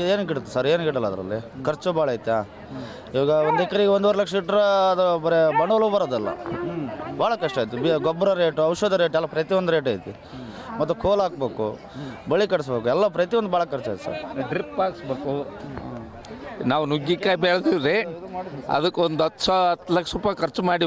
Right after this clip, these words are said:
Speaker 2: ಮೂರು ಎಕರೆಗೆ. ಡ್ರಿಪ್ ಗಿಪ್ ಎಲ್ಲ ಅಂದ್ರೆ ಕೂಲಿ ಆಳು ದುಬಾರಿ, ಏನು ಉಳಿಯಂಗಿಲ್ಲ, ಭಾಳ ಕಷ್ಟ.
Speaker 1: ರೈತರು
Speaker 2: ಆ, ಆ, ಆರು ರೂಪಾಯಿ ಕೆ ಜಿ ಮಾರಕತ್ತೀವ್ರಿ ನುಗ್ಗೆ, ಒಯ್ಯಾರಿಲ್ಲ.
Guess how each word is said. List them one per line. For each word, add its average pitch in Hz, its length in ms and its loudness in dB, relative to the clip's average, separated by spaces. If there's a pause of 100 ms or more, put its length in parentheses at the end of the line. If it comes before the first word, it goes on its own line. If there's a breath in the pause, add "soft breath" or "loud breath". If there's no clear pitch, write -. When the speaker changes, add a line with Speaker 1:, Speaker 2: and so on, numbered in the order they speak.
(120)
Speaker 2:
ಮೂರು 160 200 2
ಎಕರೆಗೆ. 151 380 2 (380)
ಡ್ರಿಪ್ 175 280 0 (180)
ಗಿಪ್ 170 220 0 (100)
ಎಲ್ಲ 165 140 2 (120)
ಅಂದ್ರೆ 151 240 2 (300)
ಕೂಲಿ 196 340 4
ಆಳು 196 220 2
ದುಬಾರಿ, 170 400 4 (840)
ಏನು 214 280 4
ಉಳಿಯಂಗಿಲ್ಲ, 180 420 2 (640)
ಭಾಳ 156 140 4 (200)
ಕಷ್ಟ. 143 200 -2 (920)
Speaker 1:
ರೈತರು 208 260 -2 (100)
Speaker 2:
ಆ, 180 40 4 (220)
ಆ, - 20 4 (280)
ಆರು 220 140 2
ರೂಪಾಯಿ 226 260 0
ಕೆ 208 180 4
ಜಿ 214 160 2
ಮಾರಕತ್ತೀವ್ರಿ 170 600 0 (840)
ನುಗ್ಗೆ, 170 300 0 (1040)
ಒಯ್ಯಾರಿಲ್ಲ. 214 480 -2